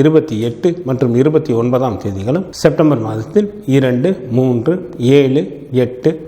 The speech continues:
பதிமூன்று, பதினான்கு, பதினைந்து மற்றும் பதினாறாம் தேதிகள் வருகின்றது. சந்திராஷ்டமம் நிகழக்கூடிய நாட்களாக ஆகஸ்ட் மாதம் இருபதாம் தேதி இரவு முதல் ஆகஸ்ட் மாதம் இருபத்தி இரண்டாம் தேதி இரவு வரை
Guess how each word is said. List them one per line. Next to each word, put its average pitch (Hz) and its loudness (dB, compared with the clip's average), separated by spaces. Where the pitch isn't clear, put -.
பதிமூன்று, 156 4
பதினான்கு, 147 2
பதினைந்து 147 4
மற்றும் 135 0
பதினாறாம் 160 2
தேதிகள் 120 -2
வருகின்றது. 104 -2
சந்திராஷ்டமம் 180 2
நிகழக்கூடிய 147 4
நாட்களாக 101 -4
ஆகஸ்ட் 175 2
மாதம் 165 2
இருபதாம் 143 4
தேதி 143 2
இரவு 120 2
முதல் 156 0
ஆகஸ்ட் 175 0
மாதம் 165 0
இருபத்தி 160 2
இரண்டாம் 147 0
தேதி 143 0
இரவு 131 2
வரை 196 -2